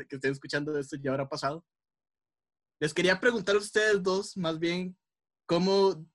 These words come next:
pasaron el Día de la Madre? ¿Lo disfrutaron? ¿Qué hicieron?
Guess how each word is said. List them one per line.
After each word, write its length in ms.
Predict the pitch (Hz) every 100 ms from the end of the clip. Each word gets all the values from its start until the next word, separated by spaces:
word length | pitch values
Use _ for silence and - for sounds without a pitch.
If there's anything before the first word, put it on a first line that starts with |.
| _ -
pasaron 400 | 160 175 214 180
el 80 | 147
Día 120 | 170
de 40 |
la 80 | 175
Madre? 460 | 170 196 175 139 -
¿Lo 100 | 151
disfrutaron? 680 | 143 139 143 135 165 185 185
¿Qué 140 | 180 165
hicieron? 640 | 170 170 180 185 190 185